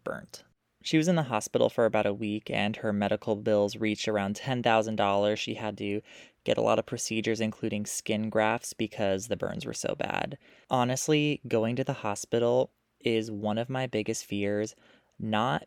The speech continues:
because I'm necessarily afraid of doctors or needles or anything like that. It's because of the excessive cost of healthcare in the United States. And that's a topic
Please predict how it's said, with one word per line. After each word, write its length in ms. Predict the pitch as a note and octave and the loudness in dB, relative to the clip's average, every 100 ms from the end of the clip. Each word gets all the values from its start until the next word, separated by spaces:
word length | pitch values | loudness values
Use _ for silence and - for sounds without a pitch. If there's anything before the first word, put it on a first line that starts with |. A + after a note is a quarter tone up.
| _ | _
because 720 | - C#3+ - C3 B2+ B2 B2 - | -8 -8 0 2 2 2 -2 -4
I'm 240 | A2+ A2 A2 | -6 -4 -4
necessarily 720 | A2 G#2+ - G#2 G#2 G#2+ A2 | -4 -6 -2 0 0 -2 -2
afraid 360 | A2 - G2+ G#2 | -4 -2 -2 -2
of 140 | - | -4
doctors 800 | C3 C#3+ - - C#3+ C#3 C#3 C3 | -2 -2 -2 -4 -2 -2 -4 -4
or 560 | G#2+ G#2 G2 G2 G#2 - | -4 -2 0 -2 -4 -6
needles 600 | A#2+ C3+ C#3 C3+ C3+ C3 | -6 -2 0 0 0 0
or 80 | B2+ | -2
anything 340 | B2 B2 B2+ | -2 -6 -6
like 220 | B2 B2 - | -6 -6 -2
that. 380 | A#2 A#2 A#2 - | 0 2 -2 -2
It's 180 | - A#2+ | -2 0
because 440 | - - - G#2 A#2 | -4 -6 -2 -2 2
of 260 | A2 A#2+ | 0 -2
the 360 | A2 A2 A2 A2 _ _ _ _ | -6 -4 -4 -6 _ _ _ _
excessive 960 | - A2 - - - A2 G#2+ - G2 - | -2 -2 -4 -10 -4 -2 -2 -4 -4 -6
cost 680 | - A2+ - E3 - - - _ _ _ | -8 -8 -8 -10 -14 -16 -20 _ _ _
of 460 | - G2+ F#2+ G2+ G#2 - _ - | -2 0 0 -4 -8 -20 _ -6
healthcare 680 | G2 - - - - - - | -6 -6 -10 -8 -8 -8 -6
in 100 | A#2+ | -4
the 80 | A2 | -4
United 360 | G#2+ A2 - - | -2 -4 -6 -8
States. 360 | - A2+ - - | -6 -6 -8 -6
And 140 | B2 | -2
that's 220 | F3+ - | -2 -2
a 40 | - | -8
topic 540 | - G2 - - | -4 -4 -4 -6